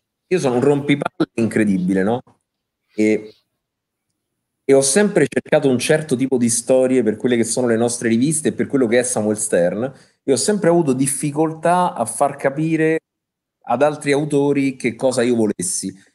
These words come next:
Io ti assicuro che nel corso di cinque anni di attività della Bugs ho, eh, discusso con più di un autore, più di uno sceneggiatore.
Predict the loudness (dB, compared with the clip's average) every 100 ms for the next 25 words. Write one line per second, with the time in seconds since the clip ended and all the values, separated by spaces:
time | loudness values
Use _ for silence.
0 | _ -6 -2 -2 -2 -2 0 0 0 -2
1 | -2 -4 -4 -4 -4 -2 -2 -2 -2 -2
2 | -2 -4 -2 -2 0 -2 0 -2 -2 -6
3 | -4 -2 -4 -6 -4 -2 -2 -4 -2 -2
4 | -2 -4 -2 -2 0 0 0 0 -2 0
5 | 0 0 0 0 0 0 0 0 -2 -4
6 | -2 -2 -2 -6 -6 -4 -2 -2 -4 -10